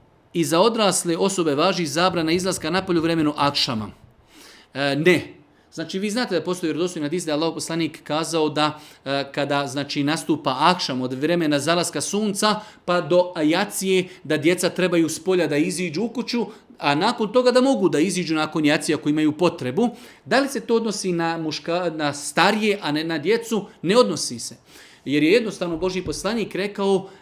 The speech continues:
e, „Zabranite ili uvedite svoju djecu.” Da je htio da rekne svima, rekao bi svima, djecu. Pa su kazali islamski učenjaci da je mudrost u tome što djeca ne znaju učiti večernji i jutarnji zikr, nemaju tu zaštitu koju imaju odrasli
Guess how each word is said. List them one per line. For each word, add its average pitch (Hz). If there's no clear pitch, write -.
e, 143
„Zabranite 143
ili 131
uvedite 202
svoju 202
djecu.” -
Da 120
je 123
htio 185
da 165
rekne 196
svima, 226
rekao 269
bi 240
svima, 240
djecu. 202
Pa 151
su 156
kazali 247
islamski 220
učenjaci 214
da 190
je 180
mudrost 214
u 190
tome 214
što 196
djeca 220
ne 247
znaju 214
učiti 196
večernji 180
i 147
jutarnji 175
zikr, 196
nemaju 214
tu 214
zaštitu 196
koju 185
imaju 208
odrasli 165